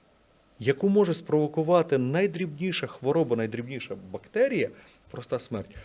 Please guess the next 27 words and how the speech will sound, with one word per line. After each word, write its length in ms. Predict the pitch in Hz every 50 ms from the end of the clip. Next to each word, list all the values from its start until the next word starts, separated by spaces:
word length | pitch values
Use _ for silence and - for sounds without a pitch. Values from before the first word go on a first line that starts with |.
| - _
може 280 | - 156 160 151 139 131
розрушити 520 | 123 123 107 147 190 - - - - -
найвеличніше, 760 | 127 127 131 123 110 117 131 156 175 - - 131 - - 117
що 160 | - - -
може 220 | 127 120 120 117 107
збудувати 480 | 104 98 113 101 101 104 101 101 - -
людина. 260 | 101 95 95 92 - - _ _ _ _ _ _ -
Що 120 | - 135
навіть 320 | 131 139 131 113 104 101
боючись 460 | 101 104 113 113 107 107 - - - -
смерті, 640 | - - - 127 139 165 190 - - - 135 - - _ _ _ _ _ _ _ _ _ _ - - - _ _ _ _
я 260 | - 117 110 123 123 117
в 80 | 101
Страсний 380 | - - - 110 - - 120 107
тиждень 340 | - - 139 135 135 135 123
розумію, 520 | 123 117 113 120 117 117 110 104 104 - - _ _ _ _ _ _ _
ця 300 | - - - 110 113 143
дорожка 560 | 156 147 123 110 - 101 104 104 - - - -
протоптана. 640 | - - 107 - - 98 104 - - - - - - - _ _ _ _ _ _ _ - 170
Коли 220 | 165 143 143 151
Христос 380 | 143 - 139 123 - 147 131 -
каже: 280 | - 143 135 117 117
«Чому 320 | 113 - - 151 147 147 135
ти, 100 | - 127
Господи, 440 | 110 123 120 - - - 110 107 110
мене 280 | 107 107 104 104 98
залишив?» 560 | 92 101 104 120 165 233 269 247 - - 117